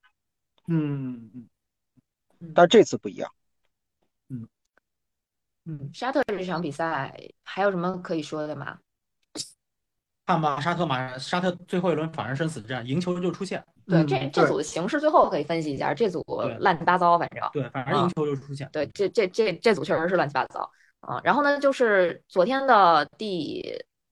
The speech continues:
Speaker 3: 三场比赛，十二点那场，法国打丹麦。
Speaker 1: 嗯。嗯。
Speaker 3: 反正这场比赛我其实就想说一个点，就我，我，我让姆巴佩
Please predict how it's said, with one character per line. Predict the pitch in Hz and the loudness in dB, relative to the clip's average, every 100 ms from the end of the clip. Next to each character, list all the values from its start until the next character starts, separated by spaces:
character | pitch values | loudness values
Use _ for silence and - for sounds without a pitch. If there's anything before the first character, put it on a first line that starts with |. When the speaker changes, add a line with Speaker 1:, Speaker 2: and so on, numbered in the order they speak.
| _ _ _ | _ _ _
Speaker 3:
三 | - 233 | 2 2
场 | 208 160 | 4 2
比 | 151 | 2
赛， | 175 - | 0 0
十 | - 214 | -2 4
二 | 196 | 4
点 | 151 | 4
那 | 147 | 0
场， | - 180 - _ | -2 -2 -4 _
法 | 165 147 | 4 4
国 | 151 170 | 4 4
打 | 143 | 4
丹 | 170 | 4
麦。 | 180 151 - _ | 4 2 0 _
Speaker 1:
嗯。 | 147 | -6
嗯。 | 180 - _ | -6 -10 _
Speaker 3:
反 | 208 247 | 2 4
正 | |
这 | 359 | 6
场 | 269 277 | 6 4
比 | 233 | 6
赛 | 247 | 6
我 | 190 | 6
其 | - - | 2 4
实 | 226 | 4
就 | 240 | 4
想 | 185 160 | 2 -2
说 | - 202 | -4 -4
一 | 151 | 0
个 | 185 | 0
点， | - - - - - - | 0 -6 -10 -14 -20 -6
就 | 214 | -2
我， | 214 180 - 170 | 2 2 2 4
我， | 165 156 156 | 6 6 6
我 | 160 | 6
让 | 220 185 | 6 4
姆 | 143 | 2
巴 | 170 208 | 4 4
佩 | 240 175 | 2 -2